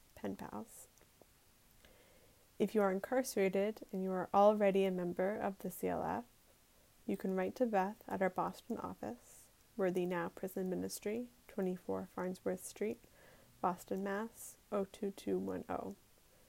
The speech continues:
to ask for a pen pal application or check where you are in the matching process.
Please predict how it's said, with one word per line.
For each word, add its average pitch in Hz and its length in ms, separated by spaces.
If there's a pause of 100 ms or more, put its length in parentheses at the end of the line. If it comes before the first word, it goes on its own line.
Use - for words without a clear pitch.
(140)
to - 180
ask 196 460 (100)
for 180 100
a 175 60
pen 196 260
pal 196 240
application 247 840 (140)
or 190 140
check 214 300 (120)
where 214 120
you 220 180
are 175 340
in 185 80
the 190 60
matching 185 400
process. - 680